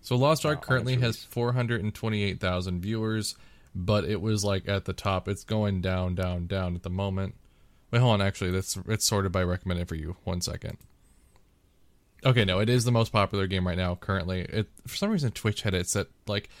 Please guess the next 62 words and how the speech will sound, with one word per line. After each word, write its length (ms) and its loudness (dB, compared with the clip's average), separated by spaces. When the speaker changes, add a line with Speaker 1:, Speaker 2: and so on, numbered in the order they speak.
Speaker 1:
I 80 4
understand 400 4
that 80 2
for 240 0
me, 240 2
but 160 0
it's 300 -8
really 180 0
confusing 440 0
when 100 0
I'm 100 0
trying 180 -2
to 60 -4
figure 220 -2
out 100 -2
what, 120 -10
something. 340 -4
So 140 0
it's 100 0
the 60 0
most 220 2
popular 320 2
game 180 0
on 80 2
Twitch 260 -2
at 100 -6
the 80 -4
moment, 320 0
but 140 0
it 140 -2
is 220 -2
going 280 -2
to 220 -4
go 260 -4
down 500 -4
over 240 -2
time 360 -2
because 360 -2
they 140 0
also 340 0
did 280 -4
this 320 -4
with, 220 -4
oh, 140 -2
what 140 0
was 140 -2
that 120 0
R 120 -2
P 140 -6
G 320 -6
or 120 0
that 140 2
M 200 -2
M 80 -2
O 100 -2
that 100 -4
came 240 -6
out, 160 -4
like, 200 -8
a 40 -6
year 300 -6
ago? 360 -6